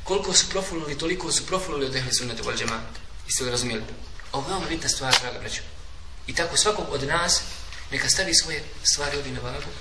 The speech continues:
i vidjet ćete onda, onaj, da više neće biti,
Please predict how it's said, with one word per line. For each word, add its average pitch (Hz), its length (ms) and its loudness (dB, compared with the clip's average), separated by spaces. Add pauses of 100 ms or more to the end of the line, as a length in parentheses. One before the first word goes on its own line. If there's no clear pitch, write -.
(180)
i - 40 -6
vidjet 131 180 -4
ćete - 200 -2
onda, 127 180 -4 (520)
onaj, 127 320 6 (680)
da - 60 4
više - 260 8
neće - 220 6
biti, - 240 2